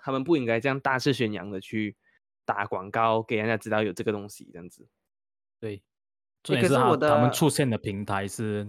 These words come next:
Speaker 2: normal 的平台啊，
Speaker 1: 嗯。
Speaker 2: 它不像出现在那种比较很，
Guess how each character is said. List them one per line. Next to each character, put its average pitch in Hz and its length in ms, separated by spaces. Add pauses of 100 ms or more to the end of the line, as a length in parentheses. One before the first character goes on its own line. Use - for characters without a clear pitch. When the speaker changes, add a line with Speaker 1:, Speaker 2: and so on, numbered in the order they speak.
Speaker 2:
normal 110 320
的 104 80
平 98 240
台 85 260
啊， 82 180
Speaker 1:
嗯。 107 300
Speaker 2:
它 113 100
不 - 100
像 120 480
出 - 160
现 110 180
在 110 200
那 107 100
种 82 240 (560)
比 - 80
较 107 240
很， 98 260